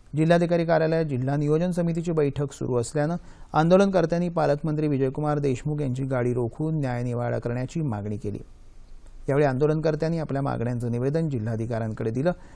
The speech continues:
आणि सोलापूर शहरातील लोकांना तत्काळ उजनी धरणातून पाणी न सोडल्यास आगामी काळात सोलापूर बंदचं आंदोलन करण्यात येईल असा इशाराही बसपा नेते आनंद चंदन शिवे यांनी यावेळी दिला. हवामान.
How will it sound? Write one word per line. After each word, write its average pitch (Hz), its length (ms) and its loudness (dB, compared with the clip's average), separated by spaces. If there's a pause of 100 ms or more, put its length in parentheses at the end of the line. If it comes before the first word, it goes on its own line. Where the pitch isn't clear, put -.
(140)
आणि 165 160 4
सोलापूर 180 460 6
शहरातील 170 440 4
लोकांना 156 420 0
तत्काळ 151 400 2
उजनी 147 340 0
धरणातून 165 480 2
पाणी 147 320 0
न 139 240 0
सोडल्यास 120 580 0 (280)
आगामी 170 340 4
काळात 180 240 2
सोलापूर 151 400 2
बंदचं 135 440 -2
आंदोलन 123 380 -4
करण्यात 120 360 -4
येईल 139 200 -2
असा 131 280 -6
इशाराही 131 560 0 (320)
बसपा 170 380 4
नेते 165 240 0
आनंद 139 420 -2
चंदन 120 440 -2
शिवे 117 300 -2 (340)
यांनी 110 520 -4
यावेळी 95 260 -4
दिला. 101 200 -10 (1500)
हवामान. 139 300 -2